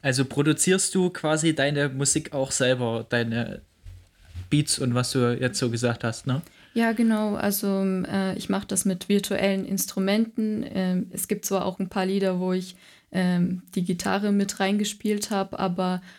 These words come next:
Speaker 2: hauptsächlich ist das so elektronisches, ähm, trappiges Zeug.
Speaker 1: Cool, ja. Da haben wir auch trotzdem Einflüsse bei, bei uns drin. Also so in das ganze Produzieren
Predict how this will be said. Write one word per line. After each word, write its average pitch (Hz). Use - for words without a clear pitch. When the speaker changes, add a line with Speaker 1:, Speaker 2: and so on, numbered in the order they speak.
Speaker 2:
hauptsächlich 190
ist -
das 185
so 180
elektronisches, 185
ähm, 180
trappiges 190
Zeug. 180
Speaker 1:
Cool, 120
ja. 110
Da 123
haben 123
wir 117
auch 117
trotzdem 127
Einflüsse 123
bei, 120
bei 117
uns 135
drin. 131
Also 123
so 127
in 127
das 120
ganze 131
Produzieren 135